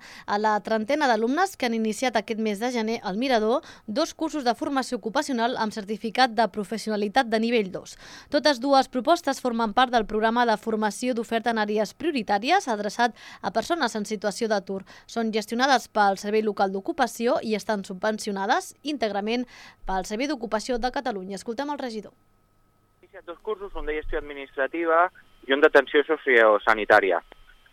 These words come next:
Speaker 2: Tots dos cursos el componen, composen quinze persones, en total seran unes trenta persones,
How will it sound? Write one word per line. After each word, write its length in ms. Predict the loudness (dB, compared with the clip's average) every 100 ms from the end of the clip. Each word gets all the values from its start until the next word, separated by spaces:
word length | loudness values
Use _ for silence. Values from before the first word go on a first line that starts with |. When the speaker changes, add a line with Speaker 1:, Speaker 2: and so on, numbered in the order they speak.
| -20 _
Speaker 2:
Tots 160 | 2 8
dos 220 | 8 6
cursos 480 | 2 0 4 4 8 10
el 220 | 10 8
componen, 720 | 4 4 6 8 8 6 2 -8 -16 _
composen 400 | 0 2 2 0
quinze 220 | 0 4
persones, 380 | 4 8 6 8
en 80 | 4
total 240 | 4 4 4
seran 320 | 0 2 2
unes 160 | 2 2 2
trenta 220 | 2 2
persones, 480 | 0 2 4 4